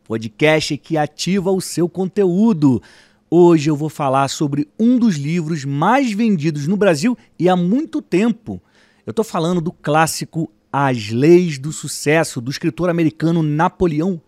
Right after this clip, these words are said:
Hill. Você já ouviu falar nesse nome? Sabe quem é? Sabe de quem eu tô falando? Antes de te contar as dezesseis leis do sucesso, eu preciso te contar quem é Napoleão Hill.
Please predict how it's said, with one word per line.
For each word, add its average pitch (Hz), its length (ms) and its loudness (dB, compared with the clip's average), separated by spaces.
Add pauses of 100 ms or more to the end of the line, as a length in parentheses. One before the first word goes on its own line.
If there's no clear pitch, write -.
(180)
Hill. 190 320 4 (500)
Você - 120 -14
já 302 100 -4
ouviu 233 180 0
falar 180 240 -4
nesse 170 220 -6
nome? 147 400 -6
Sabe 208 260 -2
quem 135 240 -2
é? 226 80 -6 (160)
Sabe 214 280 -4
de 170 80 -10
quem 208 100 -4
eu 185 60 -2
tô 175 100 -4
falando? 196 420 -6 (480)
Antes 240 240 -4
de 196 120 -12
te - 60 -12
contar 135 680 -4 (140)
as 131 220 -2
dezesseis 139 760 -4
leis 139 240 0
do 151 80 -14
sucesso, 139 600 -6
eu 196 160 0
preciso 240 640 -6
te - 180 -14
contar 240 400 -10
quem 247 240 -8
é 175 60 -4
Napoleão 208 420 -8
Hill. 185 240 -4